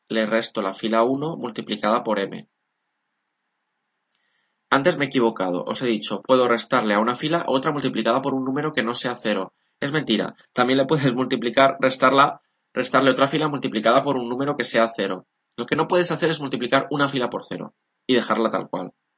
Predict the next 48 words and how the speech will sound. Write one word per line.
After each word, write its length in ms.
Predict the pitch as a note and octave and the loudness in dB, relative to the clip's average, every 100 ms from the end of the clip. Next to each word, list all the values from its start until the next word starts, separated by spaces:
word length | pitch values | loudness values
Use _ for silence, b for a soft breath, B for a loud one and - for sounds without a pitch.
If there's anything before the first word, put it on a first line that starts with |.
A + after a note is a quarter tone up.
| _ _ _ _ - | _ _ _ _ -6
Que 80 | |
sea 160 | B2+ C#3+ | 2 6
la 120 | A#2+ | 6
fila 220 | A#2 C3+ | 4 2
que 80 | C#3 | 2
transformas 500 | C3+ C3+ C3 C#3 D3 | 2 0 0 -2 -2
la 80 | C#3 | -4
que 80 | A#2+ | -4
multiplicas 520 | A2 A2+ A#2+ B2+ C3 | -4 -2 0 0 0
por 140 | C3 | -4
cero, 260 | - E3 F#3 | 0 0 0
eso 160 | - C3+ | -2 -2
no 60 | |
lo 100 | B2 | -2
puedes 160 | A2 A2 | -2 -4
hacer. 300 | G#2 G#2 - B B B - | -6 -8 -8 B B B -4
Pero 120 | B2 | -2
fila 280 | - D3+ D#3 | 2 2 4
tres 320 | D#3 D3+ - _ - | 6 4 0 _ -8
es 140 | D#3+ | -2
igual 180 | D3 C3+ | 2 2
a 40 | |
fila 220 | C3+ C#3 C3+ | 2 0 2
tres 220 | C#3 C#3 | 0 0
menos 260 | B2+ B2+ | -2 -2
fila 220 | - C3 B2+ | 0 2 2
uno 380 | C3 A#2+ A2 _ | 2 -2 -4 _
por 180 | B2+ A#2 | -2 0
cero, 320 | D3+ C#3+ D#3+ B _ | 2 4 2 B _
lo 140 | B2 | 0
puedes 160 | C3 C#3+ | 2 0
hacer 300 | C3+ D3 - | 0 -2 -4
porque 260 | - - A#2+ | -12 -8 -4
no 80 | D3 | -4
le 60 | |
estás 160 | D#3 D3+ | -4 -8
haciendo 280 | C#3 A#2+ A2+ | -4 -2 4
nada 160 | A#2 | 6
a 20 | A2+ | 6
la 100 | G#2+ | 4
fila 220 | G#2+ G#2 | 2 2
tres. 360 | C3+ A#2+ - b b b - | 4 2 0 b b b -4
Si 140 | - | -2
aquí 200 | B2+ F3 | 2 4
la 180 | E3 D3+ | 4 4
m 160 | C3 | 2
fuera 260 | G#2+ C#3 C#3 | 2 2 2
cero, 400 | C3+ D#3 C#3+ | 2 0 0